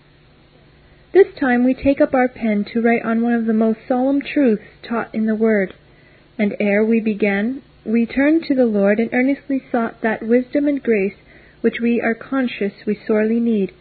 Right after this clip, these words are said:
making request that we might be preserved from all error in what we shall say, and that nothing may find a place in these pages which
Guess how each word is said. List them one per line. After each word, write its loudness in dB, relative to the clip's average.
making 2
request 0
that -2
we 0
might 0
be 0
preserved 2
from -2
all -2
error 2
in 2
what 0
we 2
shall 0
say, 2
and 2
that -2
nothing 0
may 4
find -2
a -4
place -2
in 0
these 0
pages 0
which -2